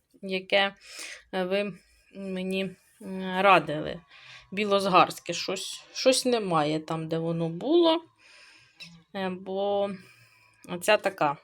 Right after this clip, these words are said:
рідкувата в мене вийшла згущенка. Вон, бачите?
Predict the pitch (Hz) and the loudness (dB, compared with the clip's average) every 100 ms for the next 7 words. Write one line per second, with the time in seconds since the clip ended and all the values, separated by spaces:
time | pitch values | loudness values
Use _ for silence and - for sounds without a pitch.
0 | _ - 240 - 269 233 156 - 165 180 | _ -2 -2 0 4 8 8 6 0 0
1 | 202 233 240 254 - 262 247 262 - 269 | 0 -2 0 -2 0 0 0 -2 -2 -2
2 | 254 254 220 180 180 190 277 - 285 202 | -2 -2 -4 -2 -2 -4 -4 -8 -10 -10